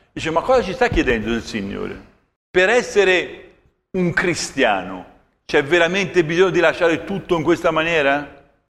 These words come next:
Il problema non è lasciare tutto. Il problema è non sentirmi proprietario di qualche cosa, non pensare di avere qualcosa, ma non economicamente, perché la mia stessa vita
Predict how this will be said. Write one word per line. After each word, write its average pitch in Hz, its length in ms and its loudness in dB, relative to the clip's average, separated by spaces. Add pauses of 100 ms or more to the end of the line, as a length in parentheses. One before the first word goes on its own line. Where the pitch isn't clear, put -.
(160)
Il 196 100 -6
problema 202 400 2
non 170 160 -6
è 254 80 0
lasciare 156 480 0
tutto. 113 560 -10 (880)
Il 170 140 -10
problema 220 380 2
è 202 40 0
non 214 260 -2
sentirmi 208 880 0
proprietario 165 580 2
di 151 80 -2
qualche 143 400 0
cosa, 110 500 -2 (380)
non 208 240 0
pensare 233 540 2
di 185 80 0
avere 175 260 2
qualcosa, 143 1080 0
ma 196 100 0
non 269 180 4
economicamente, 143 1000 0 (460)
perché 240 420 0
la 208 120 2
mia 240 180 2
stessa 226 380 0
vita 143 800 0